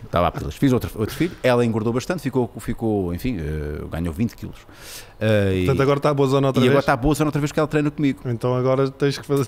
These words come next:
Speaker 2: <laughs>
Speaker 1: E eu
Speaker 2: tens que ir lá.
Speaker 1: Então nós comp-, temos que ir lá, temos que <laughs> ir lá outra vez, tá, tá a pedi-las, tá a pedir outro filho.
Speaker 2: É sempre assim, é
Speaker 1: É,
Speaker 2: só na, é
Speaker 1: é,
Speaker 2: só uma altura, mas
Speaker 1: é,
Speaker 2: quando é, é logo
Speaker 1: mas quando é,
Speaker 2: pumba.
Speaker 1: até logo, tá, olho para ela, "Espera aí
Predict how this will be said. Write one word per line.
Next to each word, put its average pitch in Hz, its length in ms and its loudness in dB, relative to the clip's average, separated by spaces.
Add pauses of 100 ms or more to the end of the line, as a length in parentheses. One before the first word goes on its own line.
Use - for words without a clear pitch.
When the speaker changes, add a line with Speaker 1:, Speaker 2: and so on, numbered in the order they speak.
Speaker 2:
<laughs> 185 160 0
Speaker 1:
E 120 80 4
eu 135 60 6
Speaker 2:
tens 180 140 2
que 165 80 -2
ir 165 40 4
lá. 160 220 6
Speaker 1:
Então 151 140 2
nós 165 140 2
comp-, 170 220 0 (120)
temos 147 180 2
que - 80 -2
ir 101 40 0
lá, 85 160 2
temos - 220 -4
que - 80 -2
<laughs> 202 360 4
ir 196 120 4
lá 175 80 6
outra 151 240 2
vez, 143 140 0
tá, 117 240 4
tá 113 120 2
a 110 60 4
pedi-las, 117 420 2 (440)
tá 143 200 6
a 143 60 4
pedir 135 160 4
outro 131 160 4
filho. 95 160 2 (260)
Speaker 2:
É 180 100 4
sempre 196 260 4
assim, 190 240 4
é 147 120 6
Speaker 1:
É, 139 40 4
Speaker 2:
só 214 120 6
na, 233 120 8
é 190 100 2
Speaker 1:
é, - 20 4
Speaker 2:
só 220 140 6
uma 247 120 6
altura, 185 240 4
mas 143 160 6
Speaker 1:
é, - 40 2
Speaker 2:
quando 180 180 4
é, 196 60 8
é 214 40 6
logo 214 120 6
Speaker 1:
mas 143 120 4
quando 131 200 6
é, - 60 6
Speaker 2:
pumba. 220 100 6
Speaker 1:
até 139 160 6
logo, 131 360 4
tá, 107 380 4
olho 113 140 4
para 127 160 4
ela, 139 100 6
"Espera 330 220 6
aí 78 340 0